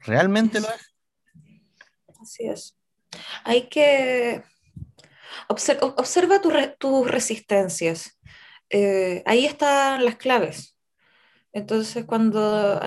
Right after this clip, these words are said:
Speaker 2: eh, deseamos un nuevo cambio en nuestras vidas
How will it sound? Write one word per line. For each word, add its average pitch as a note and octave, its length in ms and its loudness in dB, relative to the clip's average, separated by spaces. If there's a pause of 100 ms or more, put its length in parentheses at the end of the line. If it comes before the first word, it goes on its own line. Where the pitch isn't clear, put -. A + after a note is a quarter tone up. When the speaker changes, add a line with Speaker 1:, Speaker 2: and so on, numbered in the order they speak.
Speaker 2:
eh, G#3 260 -6 (440)
deseamos B3 600 2
un A3 160 4
nuevo A3+ 460 2
cambio G3+ 520 -4
en A#3+ 60 -6
nuestras G#3 340 -6
vidas G3+ 600 -4